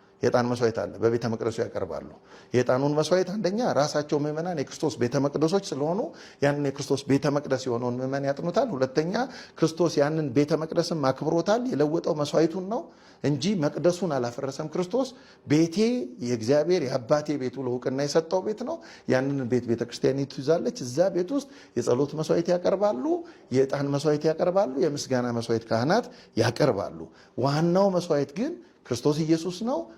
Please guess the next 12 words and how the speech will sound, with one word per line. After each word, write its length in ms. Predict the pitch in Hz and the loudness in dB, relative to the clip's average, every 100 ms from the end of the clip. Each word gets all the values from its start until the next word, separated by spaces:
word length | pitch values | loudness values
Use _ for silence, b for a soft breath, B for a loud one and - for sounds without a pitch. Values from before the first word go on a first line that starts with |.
| B | B
እርሱን 340 | 127 - 202 | 0 2 0
የሚያቀርበው 580 | 123 117 131 127 175 233 277 - 110 | 0 0 0 0 0 0 -4 -8 -6
ራሱ 260 | 113 117 123 | -4 -2 -4
ክርስቶስ 420 | - 95 - - - | -4 -8 -8 -12 -12
ነው። 140 | - - B B | -16 -18 B B
ክርስቶስ 340 | - 113 160 160 | -4 0 2 2
የሚያቀርበው 540 | 165 160 165 165 180 | -2 -2 -2 -2 -2
ነው። 120 | 220 302 | -2 -4
እሱ 140 | - 151 | -4 -4
የሚያቀርበውን 540 | 135 117 117 113 147 | -4 -4 -2 0 0
በካህናቱ 440 | 110 110 104 98 98 | 0 0 0 -2 0
በኩል 340 | 113 117 226 | -2 2 0